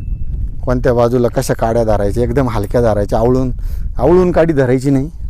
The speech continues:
ज्याच्या काड्या आहे ॲल्युमिनियमच्या हलक्या धरायच्या, तेव्हाच ते दाखवणार. तर आपला जो झरा आहे तो आता आपण पाहतोय कुठे गेला. साधारण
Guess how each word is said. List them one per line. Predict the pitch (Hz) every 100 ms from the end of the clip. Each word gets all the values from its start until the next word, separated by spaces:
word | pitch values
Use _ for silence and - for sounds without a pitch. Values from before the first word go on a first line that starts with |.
| - -
ज्याच्या | 120 127
काड्या | 123 123 135
आहे | 120
ॲल्युमिनियमच्या | 107 113 113 113 131
हलक्या | 160 180 185
धरायच्या, | 135 117 - - - - -
तेव्हाच | 175 180 156
ते | 147
दाखवणार. | 131 139 117 98 95 - _ _ - - - -
तर | 127
आपला | 117 135 147
जो | 147 156
झरा | 117 117 139
आहे | 131 117 - - - -
तो | 117
आता | 113 - 127
आपण | 131 123
पाहतोय | 160 151 139 135
कुठे | 113 139 131
गेला. | 123 117 117 - - - - - - - - - - - - - - - - - - - - - - - - - - - - - - - - - - - - -
साधारण | - 110 113 123 127 139